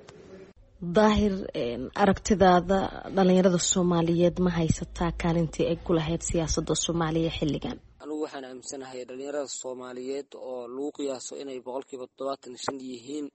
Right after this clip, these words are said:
Speaker 2: siyaasadda Soomaaliya meeshii laga rabay weli kamay gaarin,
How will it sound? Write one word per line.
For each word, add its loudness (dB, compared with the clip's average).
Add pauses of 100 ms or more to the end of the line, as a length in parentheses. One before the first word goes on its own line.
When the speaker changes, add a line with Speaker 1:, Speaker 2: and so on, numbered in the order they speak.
(680)
Speaker 2:
siyaasadda -4
Soomaaliya -4 (1000)
meeshii 0
laga 0 (100)
rabay -2
weli -8
kamay -6
gaarin, -8